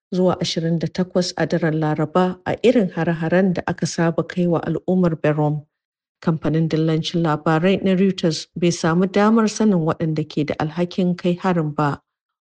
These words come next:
Wani babban mai taimakawa gwamnan Filato, Emmanuel Solomon, ya tabbatar da cewa an kashe mutane bakwai a harin.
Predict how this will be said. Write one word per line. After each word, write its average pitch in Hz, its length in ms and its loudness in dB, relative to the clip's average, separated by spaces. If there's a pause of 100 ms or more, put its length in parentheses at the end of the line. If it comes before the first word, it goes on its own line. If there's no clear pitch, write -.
(100)
Wani 214 220 6
babban 302 420 4
mai 202 120 4
taimakawa 185 760 2
gwamnan 170 400 2
Filato, 160 540 0
Emmanuel 180 580 4
Solomon, 165 560 0
ya 165 240 -2
tabbatar 214 600 0
da 170 80 0
cewa 160 500 0
an 185 100 2
kashe 208 240 0
mutane 160 480 0
bakwai 185 380 -2
a 151 60 -2
harin. 156 420 -4